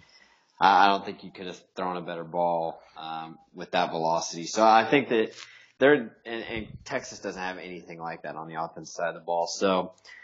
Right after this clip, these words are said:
I expect O U to, to not be slow. I, I mean, I know Texas has a good defense, but I don't expect O U to really be slowed down that much.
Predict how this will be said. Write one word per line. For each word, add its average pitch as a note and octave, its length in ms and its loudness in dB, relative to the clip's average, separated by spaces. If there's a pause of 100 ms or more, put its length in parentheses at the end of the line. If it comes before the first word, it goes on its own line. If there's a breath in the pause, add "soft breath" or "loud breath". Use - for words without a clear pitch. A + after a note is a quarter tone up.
(320 loud breath)
I C3+ 120 8
expect C#3 420 2
O A#2 80 -2
U A2 300 -4
to, F#2+ 340 -10
to - 140 -16
not A#2 180 0
be G2+ 80 -6
slow. - 260 -8
I, F#2+ 360 -4
I - 40 -4
mean, G#2 200 -8
I G#2+ 100 -4
know A2+ 80 -8
Texas A#2 260 -8
has G2 140 -10
a F#2+ 40 -18
good F#2+ 140 -10
defense, G#2 480 -10
but F#2+ 120 -4
I G2+ 120 2
don't G#2+ 100 -2
expect G2+ 460 -6
O F#2+ 60 -2
U F#2+ 180 -4
to G2 80 -6
really F#2+ 240 -6
be F2+ 120 -14
slowed F#2 300 -4
down F2 220 0
that F#2+ 180 -6
much. - 520 -10